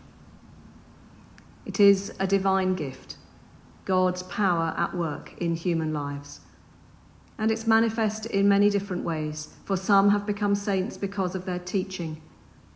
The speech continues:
or for their care of others, for their wisdom or their humility. And like all humans, the saints have had faults and limitations. God knows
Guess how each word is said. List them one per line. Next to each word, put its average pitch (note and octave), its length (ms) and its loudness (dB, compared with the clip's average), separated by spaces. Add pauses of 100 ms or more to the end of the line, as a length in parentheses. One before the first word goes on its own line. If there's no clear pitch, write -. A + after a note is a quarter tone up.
(180)
or F3 100 -4
for F3+ 120 -6
their F3+ 140 -2
care F3 380 -2
of E3+ 120 -2
others, D#3+ 440 -8 (840)
for F#3 120 -6
their F3+ 160 0
wisdom E3+ 480 -2
or E3 160 -4
their D#3+ 120 -4
humility. D#3+ 680 -4 (1800)
And E3 220 -2
like E3 360 -2
all F3+ 180 0
humans, D3 640 -2 (200)
the D#3+ 100 -8
saints E3 440 -2
have F#3 140 -6
had E3+ 200 -6
faults - 640 -6
and E3+ 160 0
limitations. D3+ 800 -6 (540)
God G#3 260 2
knows G#3 480 2